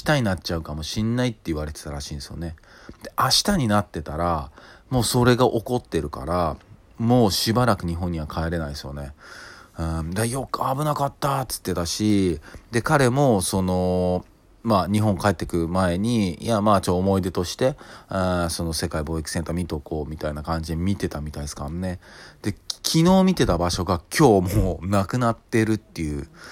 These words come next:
いやー、それも衝撃だなっていう。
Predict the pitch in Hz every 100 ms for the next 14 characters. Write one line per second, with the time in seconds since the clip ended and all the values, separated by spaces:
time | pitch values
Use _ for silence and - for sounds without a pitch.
0 | - - - _ 82 85 104 135 139 139
1 | 139 139 127 - 110 123 143 143 143 135
2 | 135 131 131 120 110 85 - 82 78